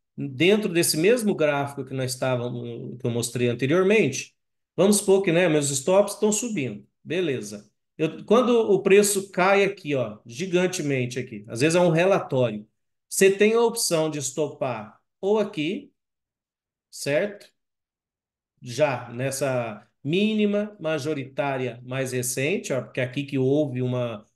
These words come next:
um forte rompimento, com barras fechando acima da máxima anterior. Então, meu stop tá aqui. Aqui eu tenho que estopar, é uma situação.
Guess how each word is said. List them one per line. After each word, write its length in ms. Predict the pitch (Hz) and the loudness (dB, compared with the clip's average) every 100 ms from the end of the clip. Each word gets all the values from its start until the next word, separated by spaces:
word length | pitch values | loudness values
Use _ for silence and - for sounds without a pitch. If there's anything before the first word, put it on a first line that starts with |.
| _ _ | _ _
um 120 | 123 | -8
forte 360 | 123 139 131 131 | -2 0 0 0
rompimento, 640 | 127 123 139 135 180 202 | -2 -2 -4 -2 -2 -4
com 200 | 127 127 | -6 -6
barras 340 | 123 135 127 - | -4 -2 -4 -6
fechando 480 | 123 123 135 135 123 | -8 -6 -6 -4 -4
acima 340 | - 143 139 | -6 -6 -4
da 120 | 127 | -4
máxima 440 | 117 127 131 127 120 | -4 -6 -6 -6 -6
anterior. 640 | 131 127 131 165 214 - _ _ _ _ - | -4 0 2 2 0 -6 _ _ _ _ -6
Então, 720 | 147 160 160 165 180 208 - _ - | -4 -2 0 2 2 -2 -6 _ -8
meu 140 | 160 | -6
stop 380 | 156 180 185 185 | -4 -4 -4 -2
tá 100 | 208 | -4
aqui. 260 | 208 156 | -4 -8
Aqui 240 | 160 156 180 | -10 -6 -4
eu 100 | 180 | -2
tenho 160 | 180 | -2
que 60 | 175 | -6
estopar, 680 | - 233 - 208 196 - - | -6 -8 0 0 0 -6 -8
é 140 | 160 | -4
uma 200 | 151 160 | -4 -4
situação. 600 | 147 156 151 - 180 214 | -6 -4 -4 -4 -6 -8